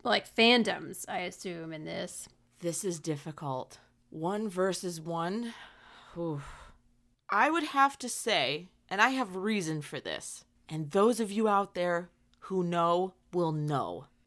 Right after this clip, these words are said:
Speaker 2: Daenerys Targaryen and Cersei Lannister. Here's why. 'Cause we didn't get it in season eight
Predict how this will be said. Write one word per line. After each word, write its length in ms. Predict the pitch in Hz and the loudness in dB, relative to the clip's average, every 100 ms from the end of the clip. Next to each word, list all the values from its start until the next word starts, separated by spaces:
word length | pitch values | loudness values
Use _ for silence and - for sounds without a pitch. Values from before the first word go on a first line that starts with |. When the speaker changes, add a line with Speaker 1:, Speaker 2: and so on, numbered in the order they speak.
| _ - | _ -8
Speaker 2:
Daenerys 680 | 180 175 190 226 247 247 - | -6 -2 2 4 4 2 -2
Targaryen 840 | 233 226 220 190 185 175 170 175 - _ _ _ _ - | 0 2 4 4 4 2 -2 -6 -14 _ _ _ _ -8
and 160 | 160 | -6
Cersei 580 | 156 - 202 185 175 180 | -6 -2 0 0 0 -2
Lannister. 580 | 160 147 139 139 - - - _ _ _ _ | -2 -2 -4 -6 -10 -14 -18 _ _ _ _
Here's 300 | 220 208 180 | 6 6 6
why. 440 | 175 151 - - _ _ _ _ _ _ _ _ | 2 2 0 -6 _ _ _ _ _ _ _ _
'Cause 280 | - 220 - | 0 0 0
we 120 | 170 | -6
didn't 500 | 143 247 370 226 - | -2 2 2 0 -4
get 200 | 165 160 | 0 4
it 120 | 190 - | 4 2
in 120 | 180 | -4
season 440 | - - 262 247 254 | -2 2 2 2 2
eight 260 | 214 214 | 6 6